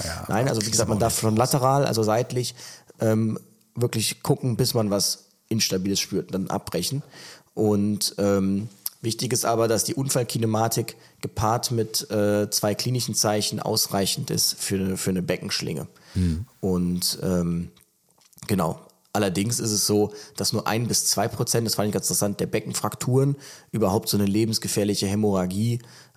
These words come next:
Speaker 2: ähm, äh, aufweisen. Das bedeutet, ich meine, das ist natürlich eins bis zwei Prozent der Beckenfrakturen. Wenn man jetzt natürlich guckt, eins von den Beckenfrakturen im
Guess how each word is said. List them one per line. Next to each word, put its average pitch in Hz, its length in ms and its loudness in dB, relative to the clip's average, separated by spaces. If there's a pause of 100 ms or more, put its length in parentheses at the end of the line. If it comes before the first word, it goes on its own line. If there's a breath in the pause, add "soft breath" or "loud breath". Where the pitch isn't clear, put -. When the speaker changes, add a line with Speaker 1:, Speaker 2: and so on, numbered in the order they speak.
(120)
Speaker 2:
ähm, 95 500 0 (1080 loud breath)
äh, 98 280 4
aufweisen. 104 720 2 (180)
Das 101 200 0
bedeutet, 98 600 0 (400 loud breath)
ich 117 140 -10
meine, 104 160 2
das 95 80 -2
ist 104 100 0
natürlich 107 300 0
eins 104 140 -2
bis 101 120 -6
zwei 104 160 2
Prozent 104 400 0
der 95 60 2
Beckenfrakturen. 117 640 0
Wenn 104 80 4
man 101 80 4
jetzt 95 140 0
natürlich 98 280 -2
guckt, - 240 -2
eins 104 380 0 (240)
von 98 240 0
den 110 160 2
Beckenfrakturen 104 680 0
im 113 300 0